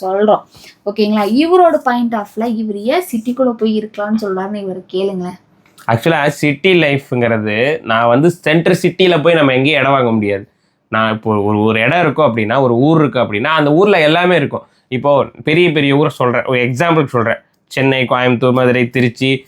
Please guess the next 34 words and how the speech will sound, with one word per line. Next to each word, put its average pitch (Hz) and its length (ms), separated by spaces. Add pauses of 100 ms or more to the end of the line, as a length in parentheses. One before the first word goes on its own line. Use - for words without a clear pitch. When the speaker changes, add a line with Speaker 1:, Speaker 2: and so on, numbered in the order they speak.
(120)
Speaker 2:
சேலம், 135 540
அஹ், 123 180
அந்த 127 160
மாதிரி 175 220
பெரிய 160 280
பெரிய 143 240
சிட்டி, 139 300
கார்ப்பரேஷன் 139 500
சிட்டி 113 220
இருக்குல்லவா? 104 420 (260)
So - 160
அந்த 143 200
சென்ட்ரல் 170 440
சிட்டிக்குள்ள 165 420
இப்போதைக்கு 185 580
நம்ம 147 220
போய் 196 340 (720)
எவ்வளோ 165 420
பெரிய 160 180 (160)
கொம்பா 165 280
இருந்தாலும் 165 420
உள்ளுக்குள்ள 170 440
இடம் 143 140
வாங்குறது 131 380
கஷ்டம். - 380
ஏன்னா 123 220
ரொம்ப 131 380
கோடிக்கணக்குல 151 560 (140)
லேண்டோட 123 480
ரேட் 120 240
இருக்கும், 110 240
நம்ம 127 160
வாங்க 123 280
முடியாது. 113 460